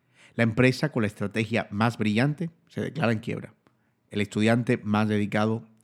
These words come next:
fracasa en el examen. La pareja, que parecía perfecta, se separa. Estas realidades, a veces tan desconcertantes que desafían nuestras expectativas, no son anomalías,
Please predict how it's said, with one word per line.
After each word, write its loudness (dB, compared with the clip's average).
fracasa 2
en 2
el -2
examen. -8
La -8
pareja, -2
que -8
parecía -4
perfecta, -4
se -12
separa. -4
Estas 2
realidades, 0
a 2
veces 0
tan 2
desconcertantes -4
que -6
desafían -4
nuestras -2
expectativas, -4
no -2
son 0
anomalías, -2